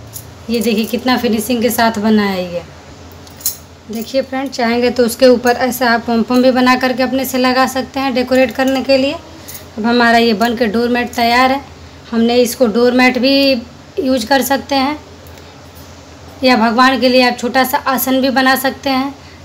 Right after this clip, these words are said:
या जो भी अपने यूज के अनुस-, अनुसार आप चाहें तो उसको बना सकते हैं, नाम दे सकते हैं उसका।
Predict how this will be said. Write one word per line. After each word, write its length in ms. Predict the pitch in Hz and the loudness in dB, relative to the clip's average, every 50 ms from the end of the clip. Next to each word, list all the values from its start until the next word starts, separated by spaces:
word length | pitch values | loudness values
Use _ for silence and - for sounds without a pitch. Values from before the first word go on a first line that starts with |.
| - - - | -14 -6 -2
या 120 | 254 254 | 0 0
जो 280 | 247 190 208 262 285 302 | 2 2 4 4 4 4
भी 160 | 277 269 302 | 4 4 4
अपने 380 | 302 294 - 277 294 302 302 302 | 4 2 2 2 0 2 2 2
यूज 260 | 294 285 294 294 240 | 2 2 0 -2 -2
के 100 | 220 285 | -2 0
अनुस-, 280 | 277 277 285 277 - - | 0 2 2 0 -2 -2
अनुसार 440 | 302 285 269 262 254 285 269 269 277 | -2 0 0 0 2 4 4 4 6
आप 160 | 277 269 262 | 4 2 2
चाहें 320 | 262 - 277 269 277 285 269 | 0 0 0 0 0 0 0
तो 100 | 277 269 | 0 -2
उसको 220 | 254 254 - - 247 | -2 -2 -2 -4 -2
बना 280 | 240 254 254 254 262 | 0 2 2 2 2
सकते 320 | 254 262 277 254 - - 269 | 0 -2 -4 -6 -4 -2 -2
हैं, 80 | 269 | 0
नाम 260 | 269 262 254 254 254 | 2 2 2 2 2
दे 140 | 226 254 269 | 4 2 2
सकते 360 | 262 262 262 254 254 - - | 2 2 -2 -2 -2 -2 -2
हैं 160 | 269 262 262 262 | 0 2 2 2
उसका। 360 | 262 247 254 - - 277 | 2 0 -2 -4 -8 -8